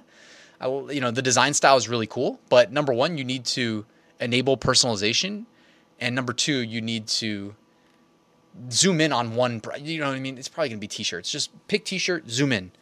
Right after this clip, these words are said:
Let them see the design, let it shine, 'cause right now, your designs are occupying maybe fifteen, twenty percent of the whole thumbnail that we see, and we're buying the design more than we're buying anything else.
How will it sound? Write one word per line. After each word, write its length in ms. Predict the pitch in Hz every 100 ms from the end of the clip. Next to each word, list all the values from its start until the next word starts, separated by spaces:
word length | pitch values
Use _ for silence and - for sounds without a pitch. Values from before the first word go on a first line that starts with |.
| _ _ _ _
Let 160 | 143 170
them 140 | 196
see 380 | 160 - - 180
the 120 | 147
design, 400 | 127 117 123 113
let 140 | 104 135
it 60 |
shine, 360 | 117 143 127 101
'cause 160 | 120 120
right 140 | 196
now, 180 | 127 160
your 180 | 127 160
designs 520 | 151 107 135 170 -
are 240 | 120 113 -
occupying 560 | 131 - 120 123 110 104
maybe 340 | 107 104 101 - - - - - - _ _
fifteen, 520 | - 156 - 165 165
twenty 260 | 135 131 151
percent 460 | - 127 123 147 -
of 220 | 120 104
the 260 | 113 107 -
whole 240 | - 151
thumbnail 420 | - 127 139 170
that 140 | 143 131
we 80 | 127
see, 400 | - 180 123 104 - _ -
and 160 | 143
we're 80 | 151
buying 340 | 131 139 190 156
the 60 |
design 440 | 123 104 127 139 107
more 160 | 123
than 100 | 123
we're 80 | 113
buying 300 | 107 110 101
anything 320 | 110 104 101
else. 420 | 101 101 - -